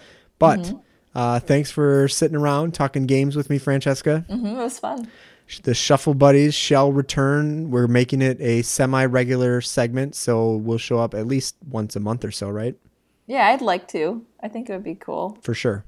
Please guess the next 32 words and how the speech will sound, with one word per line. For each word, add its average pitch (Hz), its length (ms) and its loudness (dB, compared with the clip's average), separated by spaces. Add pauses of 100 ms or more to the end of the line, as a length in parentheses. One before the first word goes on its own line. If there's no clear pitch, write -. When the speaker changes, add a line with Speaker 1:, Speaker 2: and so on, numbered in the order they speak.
(300)
Speaker 1:
Yeah, 117 240 -2
so 117 200 -2
we'll 120 160 -2
come 131 160 0
back. 135 260 2
Shuffle 156 260 -2
Buddies, 143 480 0
like 127 180 0
Grey 127 200 2
Art 131 120 2
Lab, 127 400 0
regular 135 400 2
podcast 131 560 0
will 120 140 0
also 123 340 0
resume 120 640 0
if 110 160 -4
this 117 180 -2
wasn't 123 240 2
your 123 100 0
thing. 123 180 -2
If 120 120 0
it's 123 100 0
not 175 140 4
your 147 80 2
thing, 139 240 2
you're 120 100 0
probably 135 340 2
not 127 240 -4
still 117 200 -4
here. 120 320 0 (500)
But 131 380 4